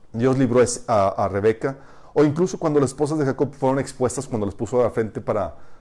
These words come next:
recibir a Esaú, Dios las libró. ¿Sí? Entró al quite vez tras vez. ¿Por qué? Porque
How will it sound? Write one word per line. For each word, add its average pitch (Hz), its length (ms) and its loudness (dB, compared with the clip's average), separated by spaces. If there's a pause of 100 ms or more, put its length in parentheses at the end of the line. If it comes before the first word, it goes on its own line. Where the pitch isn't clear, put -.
(200)
recibir 113 380 -2
a 117 40 0
Esaú, 104 380 -4
Dios 120 460 0
las 143 220 -2
libró. 131 360 -8 (220)
¿Sí? 104 420 -8
Entró 123 400 0
al 135 120 2
quite 135 260 -4
vez 123 220 0
tras 127 200 -4
vez. 143 340 -6 (420)
¿Por 143 140 2
qué? 214 260 2 (240)
Porque 151 520 0